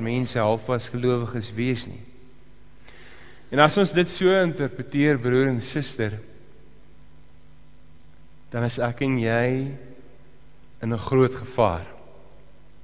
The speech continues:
Want ons elkeen sukkel. Elkeen sukkel en struikel in die geloof. Ons is elkeen halfpas mense wat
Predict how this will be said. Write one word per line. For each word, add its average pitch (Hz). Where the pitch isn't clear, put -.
Want 113
ons 117
elkeen 123
sukkel. 107
Elkeen 113
sukkel 131
en 117
struikel 143
in 107
die 104
geloof. 113
Ons 127
is 127
elkeen 131
halfpas 123
mense 123
wat 113